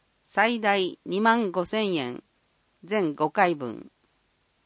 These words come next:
内容、妊娠届出時に女性に必要な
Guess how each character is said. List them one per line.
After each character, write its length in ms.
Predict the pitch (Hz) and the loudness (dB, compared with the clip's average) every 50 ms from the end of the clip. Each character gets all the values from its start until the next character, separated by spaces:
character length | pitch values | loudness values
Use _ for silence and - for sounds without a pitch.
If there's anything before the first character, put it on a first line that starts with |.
| _ _ _ _ _ _ _ _ - | _ _ _ _ _ _ _ _ 0
内 280 | 190 196 214 214 214 | 2 2 4 4 2
容、 400 | 214 196 185 180 180 165 - - _ _ _ _ _ _ _ _ _ _ _ _ _ _ - | 0 0 2 2 0 -2 -4 -8 _ _ _ _ _ _ _ _ _ _ _ _ _ _ -8
妊 180 | 185 214 240 | -4 -2 -2
娠 320 | 262 247 - 262 247 247 240 | -2 -2 -2 -2 -2 -2 -2
届 420 | - 233 220 240 240 233 240 226 | -4 -2 0 0 0 0 -2 0
出 160 | 214 233 214 | 0 0 -2
時 160 | 202 202 208 | 0 -2 -2
に 280 | 180 165 160 156 - - _ | -2 -2 -2 -2 -4 -8 _
女 200 | 175 180 185 185 | -6 -4 -4 -2
性 260 | - 254 254 254 247 | 0 0 2 2 2
に 160 | 240 240 233 | 2 0 0
必 280 | 226 - - - - 247 | -2 -6 -12 -10 -6 -4
要 220 | 233 226 220 196 | -2 0 0 0
な 300 | 185 175 156 147 - - | 2 2 2 2 2 0